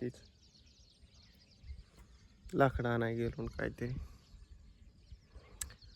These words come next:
मस्तपैकी झालंय मित्रांनो वातावरण. आणि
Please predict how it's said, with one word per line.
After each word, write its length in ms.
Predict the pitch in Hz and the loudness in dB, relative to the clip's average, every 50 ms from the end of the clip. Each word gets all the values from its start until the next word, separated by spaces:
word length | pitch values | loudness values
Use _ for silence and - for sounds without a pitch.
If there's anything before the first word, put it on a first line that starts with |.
| - - - - - | -20 -20 -4 2 2
मस्तपैकी 540 | 139 - - - 127 - 135 127 - 131 | 2 2 2 -2 -2 0 0 -2 2 4
झालंय 300 | 131 139 143 139 131 127 | 6 6 6 6 6 6
मित्रांनो 500 | 123 131 123 - 131 127 123 123 123 123 | 6 4 2 2 2 4 4 6 6 4
वातावरण. 460 | 123 123 123 - 127 123 120 - - 151 151 - - - - - - - - - - - - - - - - - - - - - - - - - - - - - - - - - - - - - - - - - - - | 4 2 2 0 0 0 0 0 -2 -6 -8 -8 -10 -10 -10 -10 -18 -18 -18 -18 -20 -20 -20 -20 -20 -20 -20 -20 -20 -20 -20 -20 -20 -20 -20 -20 -20 -20 -20 -20 -20 -20 -20 -18 -18 -18 -18 -20 -18 -12 -12 -10 -4 -2
आणि 760 | 131 131 131 131 131 135 135 135 135 135 135 147 139 135 135 | 0 2 2 2 4 4 4 2 2 2 0 -2 -2 -2 -4